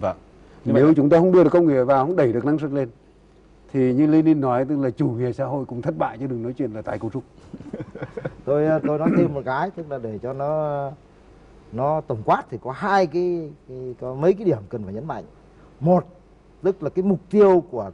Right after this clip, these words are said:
Speaker 3: tái cấu trúc của doanh nghiệp nhà nước là làm cho doanh nghiệp nó hiệu quả hơn, hiệu quả hơn. Đây, đây là cái thứ nhất. Và như vậy thì một mặt tức là phải cổ phần hóa bớt đi, cổ phần hóa bớt đi. Nhưng cổ phần hóa không cũng không đủ, mà phải quan trọng là nâng cao cái chất lượng quản trị của nó lên.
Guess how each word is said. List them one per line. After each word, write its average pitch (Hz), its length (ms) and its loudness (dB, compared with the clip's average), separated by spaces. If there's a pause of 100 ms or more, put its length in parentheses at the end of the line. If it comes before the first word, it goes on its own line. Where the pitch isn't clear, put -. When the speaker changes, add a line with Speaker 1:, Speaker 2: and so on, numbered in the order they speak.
(240)
Speaker 3:
tái 196 220 0
cấu 208 140 -6
trúc 226 160 -6 (160)
của 120 100 -10
doanh 131 120 -6
nghiệp 135 100 -4
nhà 117 100 -8
nước 175 160 -2
là 143 60 -2
làm 170 440 2
cho 160 140 0
doanh 156 120 -8
nghiệp 139 160 -10
nó - 80 -12
hiệu 165 300 -2
quả 104 140 -6
hơn, 110 200 -10 (180)
hiệu 107 100 -12
quả 78 120 -16
hơn. 92 160 -14 (300)
Đây, 147 140 -4 (100)
đây 170 100 -2
là 160 80 -2
cái 117 100 -8
thứ 135 120 -10
nhất. 147 120 -12 (560)
Và 147 80 2
như 214 140 6
vậy 220 280 4
thì 139 200 -8 (400)
một 170 140 -4
mặt 175 200 4 (100)
tức 190 120 -4
là 156 80 -2 (160)
phải 113 160 -10
cổ 175 100 0
phần 147 140 0
hóa 127 120 2
bớt 208 200 -4
đi, 156 60 -16 (680)
cổ 117 80 -6
phần 110 120 -6
hóa 127 100 -6
bớt 147 140 -10
đi. 147 80 -10 (420)
Nhưng 202 200 2
cổ 185 180 4
phần 147 100 0
hóa 175 120 2
không 247 380 0
cũng 226 240 -12 (400)
không 254 220 0
đủ, 139 220 4 (400)
mà 151 80 -4
phải 123 280 -4
quan 208 180 0
trọng 202 200 -2
là 135 120 -6
nâng 202 300 0
cao 208 260 2
cái 185 100 -6
chất 240 140 -12
lượng 202 200 -6
quản 104 160 -8
trị 147 120 -12
của 107 80 -12 (100)
nó 117 60 -16
lên. 127 100 -14